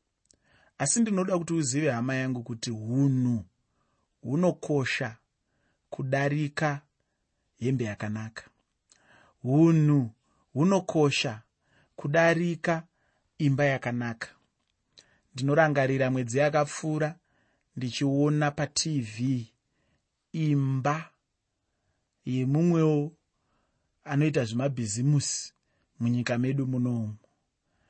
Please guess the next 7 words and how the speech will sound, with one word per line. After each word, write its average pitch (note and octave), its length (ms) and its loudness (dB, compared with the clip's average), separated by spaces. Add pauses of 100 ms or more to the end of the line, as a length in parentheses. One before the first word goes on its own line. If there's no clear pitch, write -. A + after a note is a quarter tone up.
(500)
Imba C3+ 360 4
iyoyo D#3+ 500 6
ndakaitarisa C#3+ 1040 -2 (520)
ndikaitya. B2 800 -6 (920)
Ndakaiona E3 560 4
iri E3 320 2
imba D#3 480 0